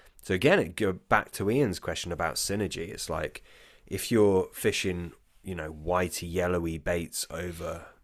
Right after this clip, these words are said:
some silt, then yeah, it's a high visual bait, isn't it? Um, if you're fishing a real dark fish meal over gravel, that's a high visual bait.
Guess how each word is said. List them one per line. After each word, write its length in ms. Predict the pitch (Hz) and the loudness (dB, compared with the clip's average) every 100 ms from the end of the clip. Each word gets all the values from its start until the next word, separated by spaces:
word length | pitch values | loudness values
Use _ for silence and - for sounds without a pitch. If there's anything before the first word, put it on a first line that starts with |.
| _ | _
some 420 | - - 80 80 - | -12 -8 -8 -8 -4
silt, 480 | - 104 90 - - _ _ | 0 2 0 -2 -10 _ _
then 160 | 85 85 | -8 -4
yeah, 160 | 104 80 | -2 -4
it's 140 | - | -8
a 20 | - - | -8 -6
high 160 | 85 82 | -2 -2
visual 420 | 82 85 85 80 | -2 -2 -2 -2
bait, 280 | 92 92 76 | -2 -4 -4
isn't 220 | 92 85 | -8 -8
it? 140 | 82 - - - - - - - | -10 -12 -20 -20 -20 -20 -20 -6
Um, 360 | 87 87 85 80 _ - | -2 -2 -2 -8 _ -12
if 160 | 90 - | -6 -2
you're 100 | 95 | -2
fishing 300 | 95 - 85 | -2 -2 -4
a 60 | |
real 360 | 78 90 90 80 - - | 0 2 2 0 -6 -4
dark 480 | 82 82 78 - - | -2 0 0 -2 -6
fish 360 | - 87 - | -4 -2 -4
meal 340 | 80 76 78 82 - - - - - - - | -4 -6 -8 -10 -18 -20 -20 -20 -20 -20 -8
over 240 | 85 85 76 | -4 -4 -2
gravel, 580 | 87 95 90 78 113 - - - - - - _ _ _ _ _ _ | 2 4 4 -2 -6 -12 -20 -20 -20 -20 -20 _ _ _ _ _ _
that's 280 | - 90 - | -8 -6 -6
a 40 | 92 | -6
high 340 | - 98 92 | -4 0 0
visual 380 | 87 92 87 78 | 0 0 -2 -4
bait. 360 | 92 95 80 | -4 -4 -6